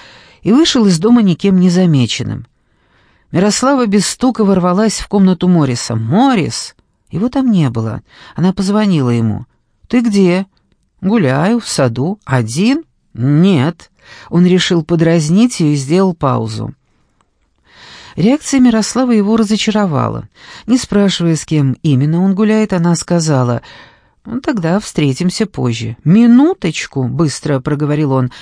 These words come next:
"я сейчас к вам поднимусь". Он и впрямь зашел в ее комнату буквально через пару минут. "Почему вы не спросили, с кем я?" "А зачем?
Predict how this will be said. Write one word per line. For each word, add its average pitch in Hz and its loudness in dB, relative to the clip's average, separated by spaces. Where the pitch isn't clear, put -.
"я 190 0
сейчас 202 -4
к - -18
вам 156 -2
поднимусь". 139 -4
Он 190 2
и 196 4
впрямь 156 -2
зашел 139 -4
в 123 -4
ее 127 -2
комнату 202 0
буквально 160 -2
через 131 -4
пару 156 -2
минут. 120 -4
"Почему 147 0
вы 139 0
не 135 0
спросили, 123 -4
с - -8
кем 123 -2
я?" 147 -4
"А 175 -6
зачем? 143 -4